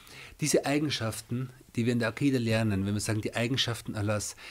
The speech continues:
ist eine Auswahl aus sehr, sehr vielen Eigenschaften, die die Menschen nicht zählen können.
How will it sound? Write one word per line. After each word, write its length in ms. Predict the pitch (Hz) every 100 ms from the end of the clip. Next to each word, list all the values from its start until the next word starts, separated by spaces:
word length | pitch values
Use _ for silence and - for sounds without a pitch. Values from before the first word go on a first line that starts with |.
| - -
ist 140 | 120
eine 240 | 120 -
Auswahl 760 | 120 135 160 - 104 107 123 131
aus 320 | 120 117 -
sehr, 280 | 135 135 139
sehr 220 | - 131
vielen 340 | 120 135 131 131
Eigenschaften, 680 | 107 120 113 113 107 - 120
die 100 | 113
die 80 |
Menschen 400 | 113 120 - 120
nicht 180 | 117 -
zählen 280 | - 110 107
können. 380 | 95 85 82